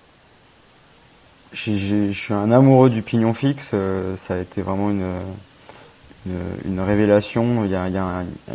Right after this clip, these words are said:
une relation au vélo qui est, qui est complètement différente et, et le single speed, euh, finalement, et d'autant plus en V T T, amène à, à une connexion effectivement avec, euh, avec son environnement, avec, euh, ses sensations, et cetera, et qui était, euh,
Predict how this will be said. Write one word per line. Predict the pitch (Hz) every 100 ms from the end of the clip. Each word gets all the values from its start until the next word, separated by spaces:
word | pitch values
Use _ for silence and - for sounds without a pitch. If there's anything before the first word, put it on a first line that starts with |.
| 67 -
une | 101
relation | 101 107 107 - 117
au | 110
vélo | 104 107 117
qui | -
est, | 95 92
qui | -
est | 95 95 92
complètement | 107 101 107 113
différente | 117 104 127 120 139 117
et, | 107 - - - - - - - -
et | 110
le | 117
single | 117 131 123 123
speed, | 120 - 139 135
euh, | 113 104 101 104
finalement, | - 123 113 117 123 127
et |
d'autant | 107 101 107
plus | - 113
en |
V | 107
T | 104 110
T, | - 123 110
amène | 107 110 113 113
à, | 95 92 90 92 92 - - -
à | 101
une | 107 110
connexion | 123 113 113 - 120
effectivement | 113 107 - 104 104 110
avec, | 95 90 95 92
euh, | 92 - - - - -
avec | 98 98 104
son | 113
environnement, | 104 101 98 98 101 113 120
avec, | 98 98 -
euh, | 101 98 95
ses | -
sensations, | 101 107 - 98 113
et | 101
cetera, | - 98 101 117 131
et | 104
qui | -
était, | 95 104
euh, | 107 98